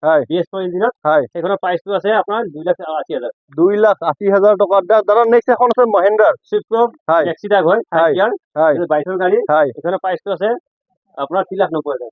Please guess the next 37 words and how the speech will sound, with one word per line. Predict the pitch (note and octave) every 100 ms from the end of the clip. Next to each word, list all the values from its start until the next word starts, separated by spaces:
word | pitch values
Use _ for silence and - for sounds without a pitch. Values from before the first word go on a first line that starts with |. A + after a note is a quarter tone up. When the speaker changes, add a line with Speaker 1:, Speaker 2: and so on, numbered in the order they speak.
| _
Speaker 1:
তিনি | F3+ G3+ A#3
লাখ | A3+ G#3
নব্বৈ | F3+ E3+ F3 G3+
হাজাৰ | G3+ G#3+
টকা। | G#3+ G#3
Speaker 2:
হয়। | G3
Speaker 1:
নেক্সট | B3 D4+
এখন | C4+ C#4
আছে | C4 C#4
ইন্ট্ৰা। | B3+ B3 - -
Speaker 2:
ইন্ট্ৰা | F3 G#3+
থ্ৰী | G3+ F#3+
থাৰ্টি। | G3 F3 D3 -
Speaker 1:
হয়। | E3 F3 A2+ _ _ _
Speaker 2:
এইখন | - F3+
দুহেজাৰ | G3 E3+ G3
বাইছৰ | E3 F3+
গাড়ী। | F#3+ F#3+ A3+ -
Speaker 1:
হয়। | D#3+ E3+ B2+ _ _ _ _
Speaker 2:
এইখনৰ | - F3+ F#3+
প্ৰাইচটো | F#3 E3+ G3+
আছে | F3
আপোনাৰ | G#3 F#3+ A3
পাঁচ | G#3 E3
লাখ | E3+
পঞ্চাছ | E3 C#3+
হাজাৰ। | A#2 G#2 _
Speaker 1:
পাঁচ | - F#3 G3+ -
লাখ | A3+ G#3 -
পঞ্চাছ | F3+ E3 G3+
হাজাৰ | G3+ G3 G#3
টকা। | G3+ F#3+ F#3+
দাদা | A3 A#3+ A3+
নেক্সট | B3+ -
এখন | B3+ C4+ C4
আছে | A#3+ C4+
আপোনাৰ, | B3 B3+ B3+